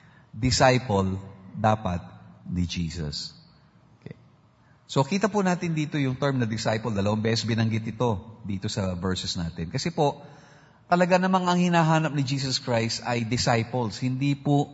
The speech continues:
hindi po Christian. Hindi po believers, hindi members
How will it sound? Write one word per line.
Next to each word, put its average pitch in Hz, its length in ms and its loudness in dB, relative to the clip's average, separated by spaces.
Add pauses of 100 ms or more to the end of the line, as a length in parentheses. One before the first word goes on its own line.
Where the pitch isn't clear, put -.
(500)
hindi 127 240 2
po 131 160 2
Christian. 107 800 2 (1600)
Hindi 165 240 6
po 180 160 4
believers, 127 640 6
hindi 151 240 4
members 143 480 4